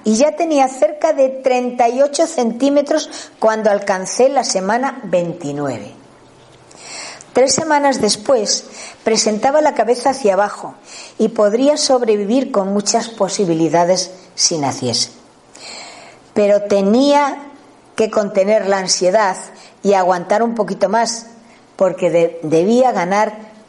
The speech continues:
peso, era fundamental. Al caminar para la treinta y cinco y la treinta y seis semanas, mis ojos eran azules.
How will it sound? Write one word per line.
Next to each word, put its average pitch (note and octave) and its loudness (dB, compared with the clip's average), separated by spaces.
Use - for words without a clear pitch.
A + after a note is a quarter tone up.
peso, E3 0
era G3+ 2
fundamental. C#3 -2
Al B3+ 2
caminar C#4 2
para F4 2
la D4+ 2
treinta B3+ 2
y A3+ 2
cinco C4+ 2
y A#3 4
la A3 2
treinta G3 -2
y F#3 0
seis C#4 0
semanas, A#3+ 0
mis G#3 -2
ojos C4 -2
eran A3+ 0
azules. D#3 -2